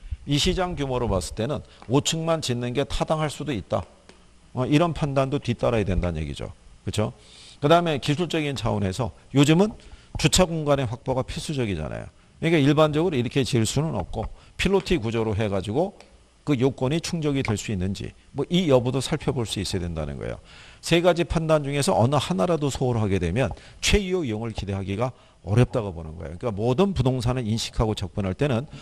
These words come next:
부동산 자체가 요 세 가지 관점에 묶여 있는 애니까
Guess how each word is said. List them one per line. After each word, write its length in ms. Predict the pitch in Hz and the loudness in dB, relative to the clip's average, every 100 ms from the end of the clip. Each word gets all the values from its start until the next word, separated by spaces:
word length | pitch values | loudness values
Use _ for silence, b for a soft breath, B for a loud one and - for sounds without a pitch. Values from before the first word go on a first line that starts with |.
| B - | B 2
부동산 460 | 127 151 147 147 | 4 6 4 0
자체가 520 | 131 101 - 113 147 - B B 123 | 0 -4 -2 0 0 -2 B B -2
요 100 | 127 | 2
세 260 | - 175 | 4 4
가지 280 | 170 165 156 | 4 0 -2
관점에 600 | 117 104 - 107 139 117 | -2 -2 -2 0 0 -2
묶여 320 | 87 107 - | -4 -2 0
있는 220 | 170 123 98 | 2 2 0
애니까 400 | 82 73 53 | -2 -6 -8